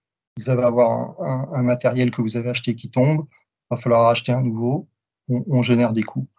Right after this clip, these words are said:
Votre mémoire devient défaillante ou n'est plus suffisante, faut rajouter, on rajoute des coûts. Tous ces coûts vont être variables tout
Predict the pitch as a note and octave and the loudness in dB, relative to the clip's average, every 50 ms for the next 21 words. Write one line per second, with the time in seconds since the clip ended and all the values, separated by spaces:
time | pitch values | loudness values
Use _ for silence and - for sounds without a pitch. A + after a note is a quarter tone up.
0 | _ _ _ _ _ _ _ - A#2+ C3 C3+ - - - B2 A#2 A#2+ A#2 A#2+ B2 | _ _ _ _ _ _ _ -4 -2 -2 -2 -2 0 0 2 4 4 6 6 4
1 | A#2 A2 A#2 A2 A2+ B2 A#2+ A2+ A2 - - A#2+ A2+ B2 C3+ D3+ E3+ E3+ - - | 4 4 2 2 2 2 0 0 0 0 0 2 2 2 2 2 2 0 -4 -10
2 | - _ - D#3+ B2+ C3+ B2+ A#2+ A#2+ - C3+ - - - - - C3 A2 B2 C3 | -12 _ 0 4 6 6 6 4 2 -2 -4 -4 -4 -4 -2 -2 0 2 2 2
3 | D3 D3+ - E3+ D#3 - - - C3 B2 A2+ B2 A2+ A2+ A2 A2+ - B2 C3 - | 2 0 -4 -10 -16 -14 -4 0 2 4 4 4 2 0 -4 -4 -2 -2 -4 -4
4 | - _ _ _ _ _ _ - A2+ A#2 A#2+ - A#2+ A#2 G#2+ A2 A2 A2 - - | -6 _ _ _ _ _ _ -2 0 0 0 2 0 -2 -2 -2 -4 -4 -6 -10
5 | C#3+ - _ _ _ _ _ _ _ _ - F#3 F3 - - E3+ C#3+ - G#3+ G3+ | -12 -12 _ _ _ _ _ _ _ _ -2 -2 0 2 2 0 2 2 2 2
6 | F3 D3 B2 B2 A2+ A#2 B2+ C3 C3+ D3+ E3 D#3 - _ - G3+ D#3 | 4 4 4 2 2 2 2 2 2 2 0 0 -4 _ -6 -6 -4